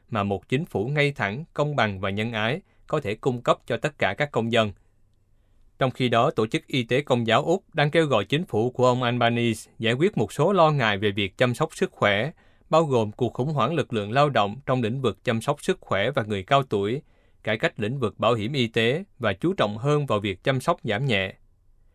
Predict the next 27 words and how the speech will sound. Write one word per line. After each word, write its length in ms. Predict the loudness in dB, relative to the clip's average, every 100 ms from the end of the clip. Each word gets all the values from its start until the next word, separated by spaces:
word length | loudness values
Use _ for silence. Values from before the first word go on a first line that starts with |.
| _ _ _
Giám 160 | -2 0
đốc 180 | -2 0
điều 180 | 0
hành 280 | 2 0 0 0
Pat 160 | 0 0
Garcia 580 | -2 -2 -2 2 4 4
của 140 | 2 -2
Tổ 140 | -2
chức 220 | -2 -4
Y 160 | -2 -4
tế 180 | 0 0
Công 260 | 0 2
giáo 160 | 2 2
Úc 180 | 0 -4
cho 140 | 0 0
biết, 260 | 2 -2 -4 _ _ _ _ -2
luôn 160 | 0
có 100 | 2
một 200 | 2 2
danh 160 | 0 -2
sách 180 | -2 -4 -2
dài 260 | 2 2
các 180 | 2 -2
vấn 200 | 0 0
đề 140 | 0 0
cấp 200 | -2 0
bách 160 | 0 0